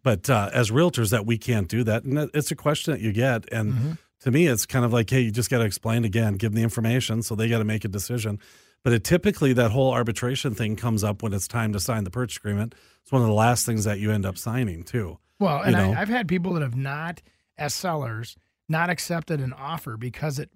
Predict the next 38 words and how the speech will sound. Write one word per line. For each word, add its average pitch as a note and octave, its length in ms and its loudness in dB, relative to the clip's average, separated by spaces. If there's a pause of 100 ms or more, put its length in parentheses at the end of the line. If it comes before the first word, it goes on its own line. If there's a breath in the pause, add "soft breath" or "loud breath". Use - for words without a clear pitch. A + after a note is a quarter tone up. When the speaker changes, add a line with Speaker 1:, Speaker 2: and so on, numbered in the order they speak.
Speaker 2:
was C#3 180 -2
forcing F3 460 -2
them C#3 120 -6
to B2 60 -8
sign C3+ 240 -10
arbitration. C#3+ 540 -6
They're C#3+ 80 -2
like, C#3 200 -4
"Nope, F3+ 360 0
we D3+ 100 0
don't D#3 140 -2
want E3+ 200 -4
it. C3+ 120 -10 (120)
We, D3+ 200 -2
you D#3+ 100 -4
know, D3 140 0
we C#3+ 100 0
just, D3 320 -4
we D3 180 -4
won't D3 280 -4
sign E3 240 -6
it." G3+ 160 -2
So E3+ 100 -4
they D#3+ 140 -2
rejected D3+ 440 -6
an C3 80 -10
offer D#3 320 -8
over A2 160 -8
it. A2 140 -16
So D3+ 240 -2 (400 soft breath)
Speaker 1:
Well, D3 120 6
you're C3+ 80 8
Speaker 2:
it C3 40 10
Speaker 1:
not D3 140 8
Speaker 2:
is A#3 100 0
Speaker 1:
forced, E3 320 4
though. E2+ 220 -2 (400)
Speaker 2:
Uh, - 80 -10